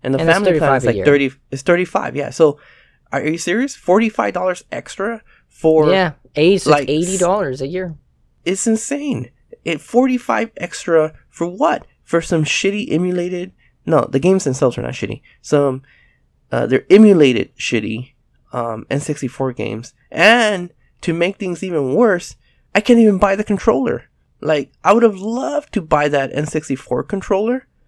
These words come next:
Speaker 1: and
Speaker 2: Hmm.
Speaker 1: it's not even available. And they're like, "Hey, uh, it's not gonna be available until two thousand twenty-two sometime. We don't know when. It could be in the middle of the year."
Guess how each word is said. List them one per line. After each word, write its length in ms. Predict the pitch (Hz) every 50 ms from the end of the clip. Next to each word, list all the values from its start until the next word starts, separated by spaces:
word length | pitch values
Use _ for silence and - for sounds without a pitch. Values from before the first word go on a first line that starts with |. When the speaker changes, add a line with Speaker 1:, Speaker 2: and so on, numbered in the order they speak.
| _ _ _ _ _ _ -
Speaker 1:
and 260 | 175 180 175 170 -
Speaker 2:
Hmm. 40 | 165
Speaker 1:
it's 100 | 175 -
not 100 | 226 226
even 140 | 240 226 214
available. 500 | 202 185 202 277 277 247 175 156 151 151
And 100 | 147 156 165
they're 80 | 170
like, 200 | 160 139 123 - -
"Hey, 460 | 156 214 277 - - - - - - - -
uh, 220 | - 131 131 127 -
it's 120 | - 151 -
not 100 | 247 247
gonna 140 | 247 240 220
be 120 | 196 196
available 440 | 170 151 143 160 190 180 170 156 139
until 200 | 135 135 - 135
two 160 | - - 175
thousand 300 | 170 160 156 156 156 139
twenty-two 540 | - - 147 135 113 - - - 156 131 123
sometime. 760 | - - - - 226 220 220 - - - - 127 123 123 131
We 80 | 175 196
don't 160 | 196 180 165
know 140 | 151 143 131
when. 340 | 117 120 117 113 113 113 120
It 120 | 127 -
could 120 | 165 156
be 240 | 151 151 151 151 - _ - - - _ -
in 100 | 120 135
the 80 | 127
middle 260 | 113 120 131 151 170 175
of 60 | 190
the 100 | 190 196
year." 280 | 196 208 220 220 220